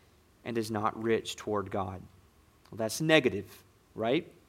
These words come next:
That's a negative statement. The person who lays up treasure for himself and is not rich toward God, Jesus rebukes.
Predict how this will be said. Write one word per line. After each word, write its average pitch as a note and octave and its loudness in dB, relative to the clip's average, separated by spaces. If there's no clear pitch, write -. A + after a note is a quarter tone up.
That's - -6
a D3 0
negative D#3 6
statement. G2 -2
The A2 -6
person C#3+ 4
who C3+ 2
lays D3+ 8
up C#3 4
treasure C#3+ 6
for F#3 0
himself E3 6
and C3 0
is A#2+ 2
not B2+ 6
rich C#3+ 6
toward F#3+ 4
God, C#3 10
Jesus C#3+ 4
rebukes. D#3+ 6